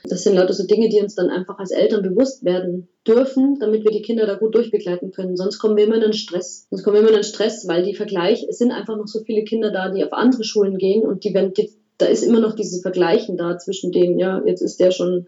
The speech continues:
in der fünften Klasse oder in der Sekundaria, heißt es dann da in der freien Schule, und der liest vielleicht noch nicht, ähm, hat kein Interesse am Lesen und Schreiben. Das ist natürlich, gerade bei Jungs kommt es öfter vor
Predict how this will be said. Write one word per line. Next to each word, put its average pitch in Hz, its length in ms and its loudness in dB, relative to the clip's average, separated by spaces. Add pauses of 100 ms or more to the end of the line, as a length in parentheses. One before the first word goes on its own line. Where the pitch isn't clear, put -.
(120)
in 208 100 0
der 202 120 4
fünften 247 380 2
Klasse 220 320 0
oder 190 120 0
in 175 60 0
der 175 100 2
Sekundaria, 185 560 -2
heißt 208 220 -6
es 196 100 -8
dann 190 160 -6
da 180 80 -2
in 185 60 0
der 185 100 -4
freien 185 200 -4
Schule, 202 260 0
und 185 100 0
der 175 80 2
liest 233 300 2
vielleicht 175 360 0
noch 180 160 -4
nicht, 220 340 -2
ähm, 180 280 0
hat 202 140 -4
kein 185 160 -2
Interesse 190 340 0
am 180 80 4
Lesen 196 260 4
und 185 100 -2
Schreiben. 214 440 2
Das - 140 -4
ist - 100 -2
natürlich, 220 540 0
gerade 185 180 -4
bei 170 200 2 (100)
Jungs 233 300 4
kommt 202 160 -2
es 190 60 -4
öfter - 280 -2
vor 190 200 2